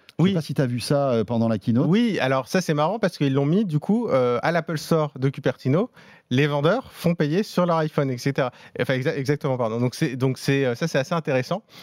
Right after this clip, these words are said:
Speaker 1: Donc là,
Speaker 2: Euh,
Speaker 1: comment c-, tu, t'as, t'as, t'as, tu sais comment ça fonctionne ou pas ? En fait, il faut lancer Apple Pay.
Speaker 2: Oui.
Speaker 1: Et tu app-, tu t'approches d'un
Speaker 2: Alors, je
Speaker 1: téléphone.
Speaker 2: l'ai pas
Speaker 1: Comment ça
Speaker 2: testé
Speaker 1: fonctionne ?
Speaker 2: moi-même, mais en fait,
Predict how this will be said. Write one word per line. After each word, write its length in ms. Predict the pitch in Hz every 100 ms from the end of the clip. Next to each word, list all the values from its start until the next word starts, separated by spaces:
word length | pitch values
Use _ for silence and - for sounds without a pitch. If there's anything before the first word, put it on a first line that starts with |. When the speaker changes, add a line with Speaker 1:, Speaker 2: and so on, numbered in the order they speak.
| 123
Speaker 1:
Donc 180 | 160
là, 80 | 208
Speaker 2:
Euh, 60 | 214
Speaker 1:
comment 180 | 165 147
c-, 100 | -
tu, 120 | 165
t'as, 160 | 139 160
t'as, 200 | - 151
t'as, 220 | 156 127
tu 140 | -
sais 120 | 147 233
comment 180 | 180
ça 120 | 147 147
fonctionne 340 | 151 - 320
ou 40 |
pas ? 220 | 180 156 156 - -
En 80 | 127
fait, 200 | - -
il 40 |
faut 120 | 147 156
lancer 280 | 147 -
Apple 240 | 160 131 123
Pay. 220 | 170 247 - -
Speaker 2:
Oui. 220 | 233 -
Speaker 1:
Et 60 | 131
tu 140 | -
app-, 100 | 185
tu 120 | - 165
t'approches 380 | 170 - 190
d'un 100 | 156
Speaker 2:
Alors, 200 | 151 175 160
je 40 |
Speaker 1:
téléphone. 80 | 220
Speaker 2:
l'ai 60 |
pas 80 | 247
Speaker 1:
Comment 120 | 202 220
ça 120 | 196
Speaker 2:
testé 60 |
Speaker 1:
fonctionne ? 320 | 208 180 202 196
Speaker 2:
moi-même, 280 | 233 285 185 - - -
mais 240 | 139 143 156
en 140 | 160
fait, 320 | 180 226 -